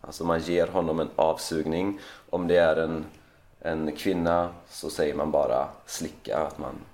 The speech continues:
slickar henne, liksom. Fast oftast säger man bara att man går ner på den personen. Ehm,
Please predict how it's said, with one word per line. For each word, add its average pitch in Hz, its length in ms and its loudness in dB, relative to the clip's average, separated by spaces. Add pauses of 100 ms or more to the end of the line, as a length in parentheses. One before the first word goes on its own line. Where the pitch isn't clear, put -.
slickar - 500 -6
henne, 71 320 -2 (180)
liksom. - 240 -12 (300)
Fast - 400 -4 (520)
oftast - 460 4
säger 85 220 4
man 90 160 2
bara 85 220 6
att - 140 -6
man 82 200 0
går 85 80 -2
ner 85 240 2
på 60 260 -2
den - 160 -4
personen. 60 400 -6 (1300)
Ehm, 85 520 0